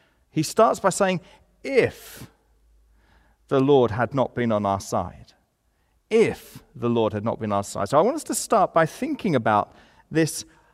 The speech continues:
hypothetical if that David, who's written this psalm, has put before us. Now, uh, King David, as you know, would, if you know your Bible at all, is a very colourful character. His life is full of drama.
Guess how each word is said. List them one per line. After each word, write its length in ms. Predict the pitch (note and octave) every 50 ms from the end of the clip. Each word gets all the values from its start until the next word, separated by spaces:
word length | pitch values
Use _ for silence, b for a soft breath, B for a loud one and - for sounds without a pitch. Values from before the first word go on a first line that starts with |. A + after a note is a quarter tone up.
| b b
hypothetical 1080 | - - - - B3+ B3 - B3 - - A3+ F#3+ D#3 - - D#3 - - D3+ C#3+ D3 - _
if 580 | - A3+ F#3 A2 F2 F2 - - - - - - b b b b b b b b b b -
that 380 | C#3 C#3+ D3 D3 - - _
David, 460 | F#3+ F#3 F#3+ G#3+ A3 G3+ B3 A#3+ -
who's 360 | - G#3 F#3+ F3+ E3+ D3 - -
written 420 | - - E3 F#3 - - G3+ F3+ D3+
this 180 | C#3+ C3 -
psalm, 300 | - - C3+ G#2+ G2+ G2+
has 160 | A2 B2 B2 -
put 260 | - - C#3+ C#3 -
before 480 | - C3 - - - F#3 E3 B2+ F2+
us. 320 | - - - - - - - _ _ b b b b b b b b
Now, 180 | - F#3 - - -
uh, 80 | - -
King 320 | - - - - C4+ D#3+
David, 500 | - F#3+ G3+ G3 F#3 D3 C3 B2 A2 G#2+
as 160 | B2 A#2+ -
you 80 | C3+ C3+
know, 220 | C#3 C#3+ C3+ A#2
would, 180 | A2+ G#2 - - - - C3 b b b b b b
if 140 | - - -
you 80 | C#3+ C3
know 180 | C#3+ D3+ D3+ C3 G#2+ - -
your 160 | C3+ C#3 A#2+
Bible 380 | - D3+ D3+ D#3 C#3 B2+ B2
at 160 | A#2 - - -
all, 100 | C3+ A#2+
is 80 | G#2+
a 60 | A#2+
very 340 | G#2+ A#2 D3+ G#3+ A#3+ A3 F3
colourful 560 | - - - - C3+ D3 D3+ C#3 - - D3+
character. 600 | - - - C#3+ C3 C#3 C#3 C3+ - - G#2 G2 G2+
His 180 | A2+ B2 B2+
life 300 | D3+ D#3 E3+ F#3 E3 -
is 120 | D#3 C3+ -
full 560 | - - - - F#3+ E3 C3 G#2+ G2+ F#2 b b b b b b -
of 180 | A#2+ G2+ F#2
drama. 720 | - - B2 A2+ A#2 C3 C3 C3 B2+ A2+ G2 D#2+ C#2 -